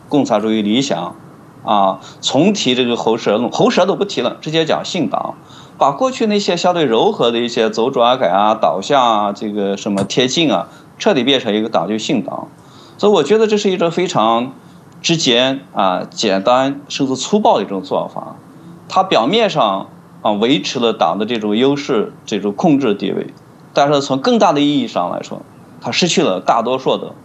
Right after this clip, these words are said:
民众，等于把别人推开了啊，你是信党的，那跟我有什么关系呢？所以不仅仅是我们，连这样在体制内外游刃有余的任志强都明确地说了：你不能拿着纳税人的钱为党办事啊，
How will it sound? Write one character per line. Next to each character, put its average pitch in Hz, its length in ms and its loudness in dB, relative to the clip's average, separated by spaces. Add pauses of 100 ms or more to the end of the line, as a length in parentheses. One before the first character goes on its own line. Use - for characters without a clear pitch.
(280)
民 107 240 0
众， 113 280 -4
等 143 160 4
于 220 80 2
把 107 180 2
别 131 200 0
人 185 100 0
推 247 220 -2
开 127 160 -2
了 - 120 -6
啊， 127 160 0
你 135 160 2
是 185 80 0
信 185 220 -2
党 85 200 0
的， 107 100 -6
那 160 80 0
跟 185 160 0
我 165 100 2
有 143 80 0
什 131 80 -6
么 127 80 -6
关 131 220 0
系 139 140 -8
呢？ 131 220 -6 (520)
所 196 140 2
以 208 60 4
不 214 120 0
仅 220 180 0
仅 165 120 2
是 160 100 -4
我 113 260 0
们， 107 320 -2 (180)
连 160 220 2
这 202 80 2
样 170 220 4
在 160 220 4
体 143 260 -8
制 175 160 -2
内 170 160 2
外 147 120 4
游 120 140 0
刃 156 160 2
有 117 100 2
余 120 120 -2
的 131 80 0
任 120 180 0
志 202 180 2
强 98 380 -2 (380)
都 120 160 2
明 117 200 4
确 151 180 2
地 101 120 0
说 98 220 -2
了： - 160 -6
你 104 100 0
不 123 80 0
能 156 140 2
拿 143 160 4
着 170 80 -2
纳 196 160 4
税 202 140 2
人 120 80 0
的 110 120 0
钱 104 380 -4
为 143 120 2
党 - 220 -2
办 143 240 0
事 - 220 -12 (120)
啊， - 200 -8